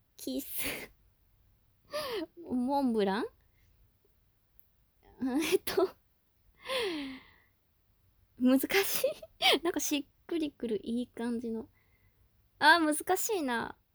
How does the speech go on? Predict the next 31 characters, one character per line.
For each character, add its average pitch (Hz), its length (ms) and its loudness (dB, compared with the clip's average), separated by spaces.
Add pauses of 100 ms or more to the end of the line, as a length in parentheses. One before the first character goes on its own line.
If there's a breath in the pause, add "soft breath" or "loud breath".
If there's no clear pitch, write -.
(140)
な 254 100 -4
ん - 20 -8
か 233 80 0
自 226 200 0
分 330 280 2
の 339 100 -2
子 330 160 -2
供 320 240 2
に 320 160 4
名 285 120 4
前 294 200 4
を 302 80 4
つ 302 100 -12
け 330 140 0
る 320 80 2
時 254 220 -2
も 196 140 2
こ 226 180 0
の 233 100 0
く - 100 -2
ら 233 240 2
い - 120 -6 (120)
迷 220 200 2
う 240 180 4
の 196 100 2
か 175 120 -6
な。 175 260 -6 (400 soft breath)
<laughs> - 1500 2
何 359 240 2
し - 160 -6
よ 208 180 0